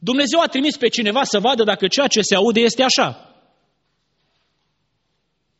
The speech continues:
Și-au trecut pe la Avram, s-au coborât în cetățile acelea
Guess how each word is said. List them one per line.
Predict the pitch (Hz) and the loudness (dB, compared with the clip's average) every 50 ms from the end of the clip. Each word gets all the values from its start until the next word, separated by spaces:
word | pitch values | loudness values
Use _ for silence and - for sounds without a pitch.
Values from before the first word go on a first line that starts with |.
| _ _ _ _ _ _ _ _ _ _ _ _ | _ _ _ _ _ _ _ _ _ _ _ _
Și-au | - - 185 180 | -6 -6 -6 -4
trecut | 170 170 - 165 - | -6 -6 -8 -8 -6
pe | 151 | -6
la | 135 127 | -6 -6
Avram, | 123 123 156 202 247 277 269 - _ | -6 -4 -4 -4 -4 -4 -6 -12 _
s-au | - - - 135 | -16 -10 -10 -8
coborât | 131 151 139 147 147 160 151 | -8 -6 -4 -2 -2 -2 -2
în | 151 139 | -4 -6
cetățile | - 139 135 - 220 - - 156 143 | -6 -8 -6 -6 -8 -8 -6 -10 -10
acelea | 139 - 220 226 233 233 220 - | -8 -6 -4 -4 -4 -4 -6 -8